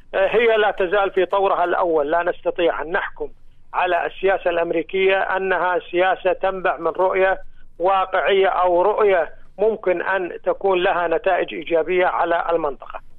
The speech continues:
أعتقد أن الهيمنة الآن بدأت في منطقة قلب البادية الغربية،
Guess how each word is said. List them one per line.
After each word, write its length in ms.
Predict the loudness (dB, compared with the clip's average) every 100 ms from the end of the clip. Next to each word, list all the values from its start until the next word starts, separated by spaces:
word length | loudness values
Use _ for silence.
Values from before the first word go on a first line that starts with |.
| -18 -12 -4
أعتقد 460 | -2 0 0 0
أن 220 | 0 0 2
الهيمنة 580 | 2 4 4 2 2
الآن 520 | 0 0 0 0 0 0
بدأت 480 | 0 2 2 0 -4 -4
في 280 | 0 2 2
منطقة 480 | 0 -2 -2 -2 -2 -4 -4
قلب 260 | 0 0 0
البادية 640 | -2 0 0 2 0 2
الغربية، 540 | 0 0 -2 -4 -10